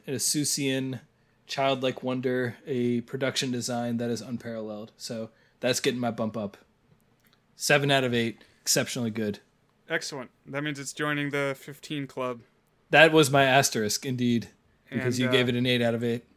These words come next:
Speaker 2: Just before we recorded, I was watching a little interview with, uh, somebody who I guess did the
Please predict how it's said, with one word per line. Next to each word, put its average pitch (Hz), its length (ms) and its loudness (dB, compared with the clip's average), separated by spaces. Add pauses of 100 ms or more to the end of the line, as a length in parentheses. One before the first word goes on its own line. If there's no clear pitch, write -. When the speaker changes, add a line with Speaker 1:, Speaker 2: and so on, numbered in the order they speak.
(1800)
Speaker 2:
Just 151 320 0
before 160 320 0
we 151 80 0
recorded, 147 560 -4
I 135 100 0
was 135 140 -6
watching 147 340 -4
a 135 80 -6
little 143 460 -6
interview 143 680 0 (440)
with, 135 380 -2
uh, 123 240 -4
somebody 156 380 -2
who 156 120 -4
I 151 80 4
guess 170 320 2
did 170 300 -2
the 131 280 2